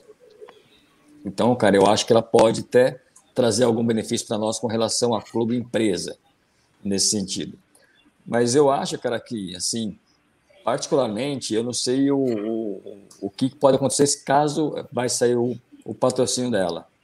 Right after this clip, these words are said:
Então, quem seria o patrocinador? Nosso clube, por exemplo, né? Então, acredito que tem alguns, alguns aí, eu ouvi falar até em Emirates hoje, não sei se isso é real ou não, mas... é,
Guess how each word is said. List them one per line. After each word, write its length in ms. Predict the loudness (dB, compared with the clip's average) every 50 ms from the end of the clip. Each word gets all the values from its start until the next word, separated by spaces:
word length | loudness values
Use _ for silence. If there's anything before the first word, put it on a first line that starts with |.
| _ _ _ _ _ _ _ _ _ _ _
Então, 580 | -6 -4 -4 -2 -2 -2 -4 -4 -6 -6 -8 -12 -16 -20 -20 _ _ _ _ _ _ _ -20 -20 -2 2
quem 160 | 4 4 6
seria 240 | 4 4 2 2 0
o 40 | 0
patrocinador? 640 | -2 -4 -4 -4 -4 -4 -4 -2 -2 -2 -4 -4 -6 -10 _ _ _ _ -8
Nosso 260 | -6 -6 -6 -6 -6
clube, 200 | -6 -6 -6 -6
por 160 | -4 -4 -4 -2
exemplo, 480 | -2 -2 -4 -6 -6 -8 -8 -8 -6
né? 80 | -8 -8 -12 _ _ _ -20 -20 -20 -20 _ _ -6
Então, 320 | -4 2 4 6 6 6
acredito 460 | 6 6 4 4 6 6 4 4 4 0
que 100 | 0 2
tem 140 | 2 4
alguns, 400 | 4 4 4 4 4 2 2 0 -2 0
alguns 480 | 2 4 4 4 2 0 0 0 0 2
aí, 340 | 2 4 6 6 4 4 4
eu 120 | 0 -2 -4
ouvi 280 | -4 -2 0 2 2
falar 240 | 2 2 2 2 2
até 180 | 2 0 -2 -2
em 40 | 0
Emirates 480 | 0 0 0 0 0 0 0 -2 -4 -4
hoje, 280 | -4 -4 -4 -6 -10 -16 _ _ _ _ _ _ _ _ -16
não 80 | -12 -8
sei 240 | -6 -4 -2 -2 -2
se 180 | -2 -2 -2
isso 160 | -2 -2 -2 -2
é 40 | -4
real 320 | -2 -2 -2 -2 -2 -2
ou 60 | -4
não, 200 | -4 -8 -10 -12 -14 _ _ _ _ _ _ _ -20 _ _ _
mas... 840 | -12 -8 -4 -2 0 0 0 0 0 0 -2 -2 -4 -4 -6 -6 -6 -6
é, 640 | -4 -4 -2 0 0 0 0 0 0 0 -2 -4